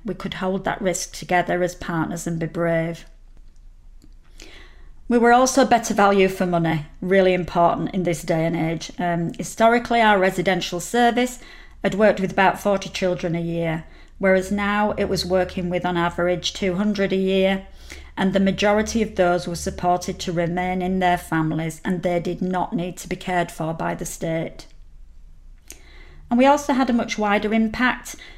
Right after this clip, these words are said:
making a difference to other parts of the council, such as procurement and information governance,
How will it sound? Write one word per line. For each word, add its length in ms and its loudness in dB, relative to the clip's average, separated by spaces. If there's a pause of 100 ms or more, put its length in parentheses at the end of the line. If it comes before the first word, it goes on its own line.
(160)
making 400 4
a 60 4
difference 540 -2
to 180 0
other 140 2
parts 380 0
of 60 -4
the 80 -4
council, 540 -2
such 260 -6
as 100 -4
procurement 920 0
and 100 -2
information 680 -2
governance, 600 -2